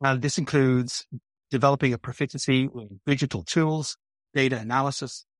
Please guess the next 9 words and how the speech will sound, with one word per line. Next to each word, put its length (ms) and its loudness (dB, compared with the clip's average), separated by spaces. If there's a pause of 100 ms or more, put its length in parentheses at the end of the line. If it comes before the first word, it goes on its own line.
(140)
emerging 440 4
technology 720 0 (160)
that 100 -2
we 80 -8
constantly 540 -6
see 260 2
all 320 0
around, 300 0
like 160 -4